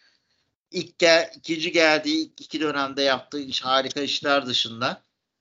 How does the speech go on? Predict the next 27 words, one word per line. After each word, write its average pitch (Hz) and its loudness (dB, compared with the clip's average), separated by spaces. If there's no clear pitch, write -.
gördüğü 147 0
kırmızı 143 -2
kartlar, 143 4
kendisini 135 -6
bazen 139 4
Beşiktaş'tan 131 -4
üstün 143 -8
görmesi 139 2
ve 151 4
işte - 0
Rozi'yi 147 2
onun 143 0
için 123 -2
dile 113 -4
getirdim. 107 -8
Birazcık 143 4
şovanist 147 -2
hareketlerle 139 2
taraftarın 135 0
gözünü 131 -8
boyaması 127 -2
ama 139 2
aslında 135 2
bunu, 139 -2
e, 120 -2
sahada 135 8
yansıtmaması, 123 -4